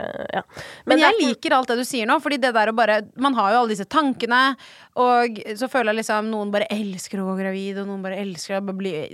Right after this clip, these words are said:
Speaker 1: Ja, men
Speaker 2: jeg
Speaker 1: til og
Speaker 2: får
Speaker 1: med
Speaker 2: litt
Speaker 1: det,
Speaker 2: sånn,
Speaker 1: jeg hadde jo
Speaker 2: åh.
Speaker 1: helt jævlig graviditet.
Speaker 2: Ja.
Speaker 1: Men jeg har til og med tenkt sånn at jeg bare, jeg kunne sikkert vært surrogat for noen.
Speaker 2: Mener du det?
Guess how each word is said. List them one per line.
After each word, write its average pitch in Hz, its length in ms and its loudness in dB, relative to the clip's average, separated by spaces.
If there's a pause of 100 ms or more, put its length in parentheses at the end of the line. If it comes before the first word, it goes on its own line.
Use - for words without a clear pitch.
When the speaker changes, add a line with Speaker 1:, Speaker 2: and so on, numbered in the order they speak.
(260)
Speaker 1:
Ja, 285 80 0
men 254 100 4
Speaker 2:
jeg 233 80 8
Speaker 1:
til 302 80 2
og 277 60 4
Speaker 2:
får - 80 6
Speaker 1:
med 226 80 2
Speaker 2:
litt 262 80 4
Speaker 1:
det, 320 160 4
Speaker 2:
sånn, 196 240 -2
Speaker 1:
jeg 359 100 4
hadde 392 160 2
jo 285 60 4
Speaker 2:
åh. 294 100 0
Speaker 1:
helt 277 160 -8
jævlig 220 460 0
graviditet. 185 500 0 (160)
Speaker 2:
Ja. 220 160 2 (100)
Speaker 1:
Men 285 300 0
jeg 202 160 0
har 359 80 -2
til 285 160 -2
og 240 80 2
med 240 80 -2
tenkt 185 240 -2
sånn 190 160 0
at 202 80 -4
jeg 190 320 4
bare, 180 160 -2 (240)
jeg - 140 -12
kunne 262 160 -6
sikkert 208 260 -4
vært - 80 -14
surrogat 185 480 -2
for 180 80 -2
noen. 180 220 -2 (720)
Speaker 2:
Mener 220 400 4
du - 20 -
det? 320 120 4